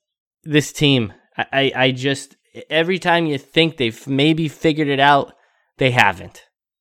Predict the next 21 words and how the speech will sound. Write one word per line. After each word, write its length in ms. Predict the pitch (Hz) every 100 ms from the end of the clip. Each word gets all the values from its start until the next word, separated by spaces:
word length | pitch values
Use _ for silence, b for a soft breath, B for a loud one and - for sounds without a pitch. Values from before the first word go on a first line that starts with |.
| _ _ -
And 140 | 131
it's 140 | 143 139
been 180 | 147 135
going 300 | 147 156 143
on 340 | 143 139 131 b b
since 280 | - 120 -
April 600 | 139 151 151 151 151 143 b b
first. 560 | - 147 139 131 - - b
It's 220 | 127 120 117
now 340 | 135 131 113 b b 123
June 540 | 117 117 143 151 151 -
twenty-seventh. 840 | - 147 135 - 156 131 135 127 b b -
They've 220 | 113 -
played 440 | - 156 147 135 b b b _
fucking 500 | _ - 165 151 135
seventy-six 800 | - - 156 147 147 135 156 -
games, 560 | - 139 135 127 123 _ _ _ _ _ _ _ _ _
and 120 | 135 135
they 100 | 131
look 240 | 139 139
exactly 840 | 127 113 131 139 - 131 123 113